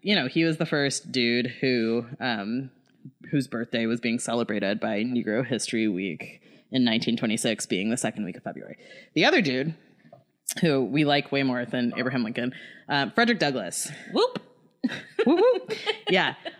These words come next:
Speaker 1: Um, so Frederick Douglass, he was born, um,
Speaker 2: They don't know.
Speaker 1: Yeah, we don't know. Well, we think eighteen eighteen
Speaker 2: Mm-hmm.
Speaker 1: was the year he was born. Um, he was born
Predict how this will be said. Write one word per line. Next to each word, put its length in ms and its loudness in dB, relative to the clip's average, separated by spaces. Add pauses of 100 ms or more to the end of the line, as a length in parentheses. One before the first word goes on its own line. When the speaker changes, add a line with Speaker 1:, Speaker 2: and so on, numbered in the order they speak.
Speaker 1:
Um, 380 4
so 220 2
Frederick 280 2
Douglass, 420 4
he 280 6
was 260 4
born, 680 4 (240)
um, 580 2
Speaker 2:
They 80 -8
don't 160 -10
know. 180 -14 (580)
Speaker 1:
Yeah, 140 4
we 100 4
don't 180 4
know. 180 2
Well, 380 4
we 120 2
think 260 4
eighteen 280 4
eighteen 540 2
Speaker 2:
Mm-hmm. 240 -16 (220)
Speaker 1:
was 140 4
the 80 6
year 100 6
he 80 6
was 100 2
born. 300 2 (340)
Um, 420 0 (200)
he 760 0
was 440 0
born 680 4